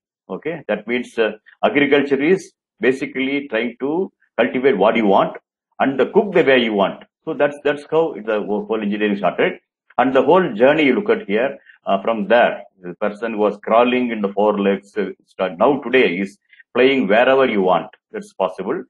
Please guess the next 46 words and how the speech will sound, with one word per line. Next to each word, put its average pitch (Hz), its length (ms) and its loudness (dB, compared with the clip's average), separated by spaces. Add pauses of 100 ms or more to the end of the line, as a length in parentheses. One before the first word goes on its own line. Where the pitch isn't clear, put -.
(320)
And, 107 180 -2
uh, 113 140 2 (120)
living 151 320 -4
in 147 100 -2
a 131 120 -4
caves, 156 560 0
now 117 140 -2
we're 117 80 -6
living 110 260 -6
in 104 80 -6
houses, 104 680 -4
villas, 107 440 4
multi-story 101 500 -6
buildings, 90 340 -6
it - 140 -8
happened. 107 340 -2 (480)
Then 185 260 4
the - 100 4
way 170 220 4
in 180 80 -2
which 165 140 -6
he 147 80 -4
communicates, 110 720 -2
the 101 60 -12
way 113 200 -2
in 120 80 -6
which 107 140 -10
he - 40 -20
communicates 107 560 -6
beyond 127 460 2 (120)
sound, 85 320 2 (440)
uh, 101 100 0
beyond 135 420 2
the 120 40 2
nearity, 110 640 -2 (120)
and 104 120 -6
the 104 80 0
next 113 280 -2
generation 131 480 0
also 110 340 0
can, 107 440 -2
uh, 95 100 -8 (100)
read, 107 220 -6 (100)
printing 98 340 -2
has 92 240 0
come. 101 300 -2